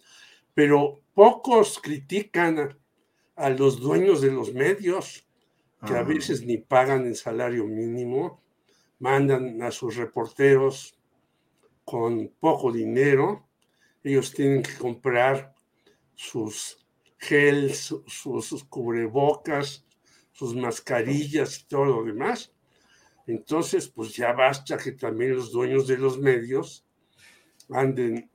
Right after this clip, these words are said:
Speaker 1: de arriba abajo en jets privados y en mansiones y festejando, y los empleados de ellos, pues en la miseria,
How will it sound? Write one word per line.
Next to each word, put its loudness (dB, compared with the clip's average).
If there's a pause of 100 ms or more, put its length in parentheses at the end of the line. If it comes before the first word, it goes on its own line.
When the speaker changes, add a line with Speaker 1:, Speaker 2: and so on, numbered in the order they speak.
Speaker 1:
de -6
arriba 0
abajo 0
en -6
jets -6
privados -4 (380)
y -4
en -2
mansiones 0
y -12 (380)
festejando, -2 (580)
y -6
los -6
empleados 0
de 6
ellos, -4
pues -8
en -4
la -6
miseria, -4